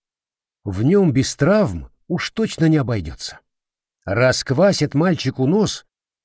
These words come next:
ладно, еще не так страшно. А вот если что похуже?» Не забывая жевать,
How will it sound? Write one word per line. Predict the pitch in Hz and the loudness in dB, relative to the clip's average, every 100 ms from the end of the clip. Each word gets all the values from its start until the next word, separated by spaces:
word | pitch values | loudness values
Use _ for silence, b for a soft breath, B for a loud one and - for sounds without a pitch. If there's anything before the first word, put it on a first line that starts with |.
| _ - | _ -8
ладно, | 92 135 160 214 | -2 0 2 2
еще | 202 190 | 0 0
не | 208 | 0
так | 208 202 | 0 -2
страшно. | - 170 110 - - _ _ _ _ | -2 0 -2 -8 -18 _ _ _ _
А | 92 107 | -2 0
вот | 117 | 0
если | 85 107 143 127 | -2 -2 -2 -2
что | 120 - 135 | -4 -2 -2
похуже?» | 127 107 - 107 117 170 165 _ _ _ _ _ _ _ _ _ _ _ _ _ _ | 0 -4 -4 -4 -2 -4 -6 _ _ _ _ _ _ _ _ _ _ _ _ _ _
Не | 98 113 110 | -4 -2 -2
забывая | 107 101 113 127 107 | -4 -4 -2 -2 -2
жевать, | 98 104 143 131 - | -2 -2 -2 -4 -10